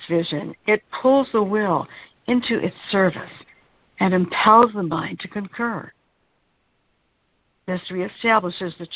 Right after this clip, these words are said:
true power of the will and makes it increasingly unable to tolerate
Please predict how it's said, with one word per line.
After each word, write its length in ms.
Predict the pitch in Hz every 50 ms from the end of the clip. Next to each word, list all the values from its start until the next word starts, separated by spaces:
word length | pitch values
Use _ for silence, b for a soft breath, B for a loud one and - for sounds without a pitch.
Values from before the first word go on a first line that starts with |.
| - - -
true 220 | 226 220 233 247
power 580 | 247 - - 202 190 180 170 170 170 180 - - _ -
of 200 | 185 185 175 175 -
the 80 | - 185
will 400 | 165 165 147 123 - - - - _ _ _ _ _ _ _ - 170
and 160 | 175 180 175
makes 220 | 185 190 185 - -
it 60 | 196
increasingly 840 | 175 170 170 - - - - - 269 294 294 - 196 180 170 170 160
unable 600 | 170 175 180 - - - 226 262 254 190 165 -
to 160 | - - 196 180
tolerate 600 | - - - 180 180 175 170 165 - 131 -